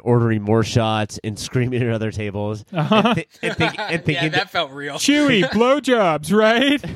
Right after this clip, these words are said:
Speaker 1: But,
Speaker 3: Great.
Speaker 1: dude,
Speaker 3: <laughs>
Speaker 1: you love blowjobs, right? And that reminded me of so many
Speaker 2: Oh my God, specifically your
Speaker 1: future
Speaker 2: bachelor
Speaker 1: trips.
Speaker 2: party, right?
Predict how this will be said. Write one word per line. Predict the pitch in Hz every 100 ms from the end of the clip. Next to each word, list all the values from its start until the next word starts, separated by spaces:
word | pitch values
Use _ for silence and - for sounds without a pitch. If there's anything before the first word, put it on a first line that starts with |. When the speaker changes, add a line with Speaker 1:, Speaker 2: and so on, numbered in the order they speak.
| - 190 - -
Speaker 1:
But, | 226
Speaker 3:
Great. | 185 196 262 -
Speaker 1:
dude, | - 233 165 113 311
Speaker 3:
<laughs> | 180
Speaker 1:
you | 214
love | 190 233 180
blowjobs, | 139 180 185 151 113 110
right? | 131 147 170 143
And | 139
that | 143 160 196 - _
reminded | 131 143 165 175
me | 156
of | 117
so | - - 220 269 247 196 - 113
many | 135 160 143 123 113 _ _ _ _ _ _ _ _ _
Speaker 2:
Oh | 165 165
my | 131
God, | 131 147 139
specifically | - 196 277 277 196
your | 190
Speaker 1:
future | 196 190
Speaker 2:
bachelor | 311 196 -
Speaker 1:
trips. | 175
Speaker 2:
party, | 151 139
right? | 135 143 196